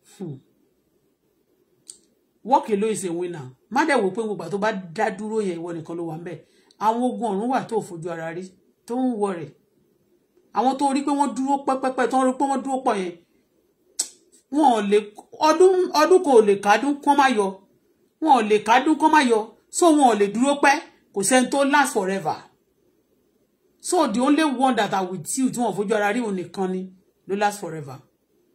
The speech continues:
Hmm. My daddy was not among them. Nígbà tó wá succeed, wọ́n máa ti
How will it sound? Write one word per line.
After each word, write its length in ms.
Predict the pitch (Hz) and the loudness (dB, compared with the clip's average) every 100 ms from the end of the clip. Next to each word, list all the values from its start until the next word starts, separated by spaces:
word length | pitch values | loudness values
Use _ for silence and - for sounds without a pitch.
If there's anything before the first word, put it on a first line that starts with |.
| _ _ _ _ _ _ - _ _ _ _ _ _ _ _ _ _ _ | _ _ _ _ _ _ -18 _ _ _ _ _ _ _ _ _ _ _
Hmm. 460 | 131 101 87 64 _ _ _ _ _ _ _ _ _ _ _ _ _ _ _ _ _ _ _ - | -20 -20 -20 -20 _ _ _ _ _ _ _ _ _ _ _ _ _ _ _ _ _ _ _ -4
My 160 | 214 | 0
daddy 280 | 214 247 285 | 4 4 4
was 400 | 269 202 170 151 | 0 -2 -4 -6
not 280 | 190 214 190 - - - | -6 -6 -8 -14 -14 -10
among 400 | 165 170 196 180 | -10 -6 -6 -4
them. 300 | 160 220 254 _ _ _ _ _ _ _ _ _ | -6 -10 -12 _ _ _ _ _ _ _ _ _
Nígbà 200 | 311 330 | 0 2
tó 80 | 220 | 4
wá 200 | 233 254 | 4 4
succeed, 540 | 247 247 175 - 208 135 - - _ _ _ _ _ _ _ _ _ _ _ _ _ _ _ | 0 -2 -2 -2 -4 -10 -12 -14 _ _ _ _ _ _ _ _ _ _ _ _ _ _ _
wọ́n 120 | 208 247 | 0 2
máa 120 | 220 | 0
ti 160 | 220 | -2